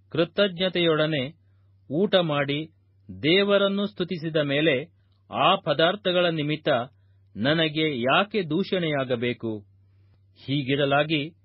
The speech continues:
ನೀವು ಉಂಡರೂ ಕುಡಿದರೂ ಇನ್ನೇನು ಮಾಡಿದರೂ ಎಲ್ಲವನ್ನೂ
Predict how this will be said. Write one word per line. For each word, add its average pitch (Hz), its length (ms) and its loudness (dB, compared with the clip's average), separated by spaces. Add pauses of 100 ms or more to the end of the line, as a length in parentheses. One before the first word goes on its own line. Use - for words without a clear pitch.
(320)
ನೀವು 151 480 0
ಉಂಡರೂ 160 640 0 (180)
ಕುಡಿದರೂ 160 680 0 (340)
ಇನ್ನೇನು 165 500 0
ಮಾಡಿದರೂ 165 600 0 (500)
ಎಲ್ಲವನ್ನೂ 165 760 0